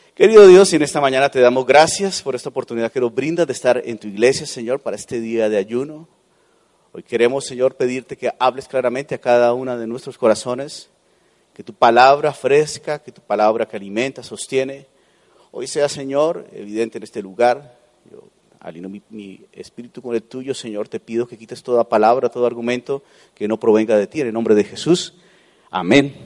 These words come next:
y amén. Muy bien. Vamos a hablar de, de Jonás, al menos en esta parte. Yo creo que usted conoce muy bien la historia.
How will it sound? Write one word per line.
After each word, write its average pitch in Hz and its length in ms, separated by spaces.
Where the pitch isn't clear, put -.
y 80 80
amén. 92 300
Muy 196 120
bien. 147 380
Vamos 196 260
a 175 40
hablar 143 260
de, 147 360
de 131 120
Jonás, 117 560
al 98 100
menos 113 180
en 123 80
esta 117 200
parte. 113 340
Yo 117 100
creo 156 120
que 160 80
usted 151 180
conoce 156 320
muy 135 140
bien 165 160
la 147 60
historia. 113 440